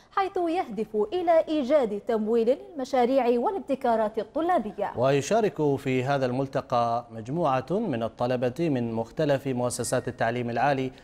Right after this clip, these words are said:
Speaker 2: الذين يشاركون بأعمالهم المتمثلة في العديد من الابتكارات،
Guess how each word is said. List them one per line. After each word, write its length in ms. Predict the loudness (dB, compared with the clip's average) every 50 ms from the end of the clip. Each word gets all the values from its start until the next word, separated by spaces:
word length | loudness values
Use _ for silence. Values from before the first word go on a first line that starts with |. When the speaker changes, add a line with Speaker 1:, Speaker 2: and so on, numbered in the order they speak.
| -20 -20 -10 -4
Speaker 2:
الذين 360 | 0 2 2 2 2 2 2 2
يشاركون 720 | 2 2 0 2 2 2 2 2 2 0 0 0 0 0
بأعمالهم 760 | 0 0 2 2 2 0 0 0 0 0 0 0 0 0 0
المتمثلة 760 | 0 0 0 0 0 0 0 0 0 -2 -4 -4 -2 -2 -2 -2
في 120 | -2 -2
العديد 500 | 0 0 2 0 0 0 0 0 0 0
من 120 | -2 -2 -2
الابتكارات، 720 | -2 -4 -6 -6 -6 -4 -2 0 0 2 2 0 -2